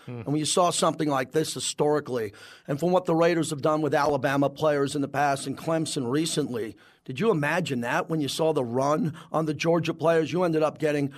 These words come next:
Speaker 2: one at running back, but the defensive players that started <laughs> flying off the board, that was incredible.
Speaker 1: Yeah, it wa-,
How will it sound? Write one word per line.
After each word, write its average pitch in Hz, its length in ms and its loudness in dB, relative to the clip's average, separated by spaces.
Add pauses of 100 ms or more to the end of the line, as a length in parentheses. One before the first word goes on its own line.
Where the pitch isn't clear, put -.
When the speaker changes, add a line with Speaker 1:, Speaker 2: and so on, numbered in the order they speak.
(140)
Speaker 2:
one 160 140 2
at 117 80 -4
running 160 300 2
back, 127 240 0
but 104 140 -4
the 131 80 -4
defensive 175 640 -2
players 131 340 0
that 143 160 -6
started 131 260 -2
<laughs> - 0 -
flying 127 360 -4
off 117 160 -6
the 139 80 -4
board, 123 240 -4
that 175 120 2
was 202 140 2
incredible. 208 560 -2
Speaker 1:
Yeah, 135 240 4
it 143 80 -2
wa-, 151 60 2